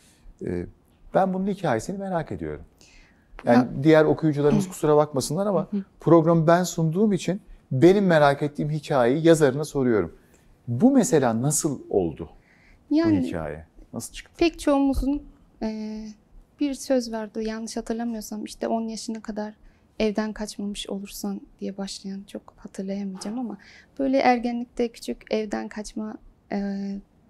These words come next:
Speaker 2: meseleleri,
Speaker 1: Girişimleri,
Speaker 2: heyecanları,
Speaker 1: ha,
Speaker 2: girişimleri.
Speaker 1: evet.
Speaker 2: Yani bi-, benim de olmuştur, muhakkak oldu. E,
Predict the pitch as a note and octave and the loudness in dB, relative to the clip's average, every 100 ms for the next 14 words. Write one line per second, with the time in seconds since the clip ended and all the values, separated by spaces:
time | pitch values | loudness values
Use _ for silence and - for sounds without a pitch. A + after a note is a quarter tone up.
0 | - G#3+ G#3 G#3 G3 F#3+ G#3+ A3 A3 G#3+ | -4 -4 0 0 2 4 4 6 6 6
1 | G#3 G3 G3 F#3+ A3 A3 - G#3 G3+ G3 | 4 2 0 0 2 2 0 -2 -2 -2
2 | G3 - - - - - D#4 D4 D4+ - | -4 -10 -20 -20 -20 -2 0 0 -4 -12
3 | - _ _ - C4 D4+ E4+ B3 F#3 F#3 | -12 _ _ -4 4 8 10 10 8 6
4 | F#3 - D4 D4+ C4 A#3 A#3 A3+ G#3 G3 | -2 -4 0 4 4 4 0 -2 0 0
5 | G3 G3+ F4 - _ _ _ - A3 A3 | 0 -4 -4 -6 _ _ _ -6 -4 -2
6 | A3 | -6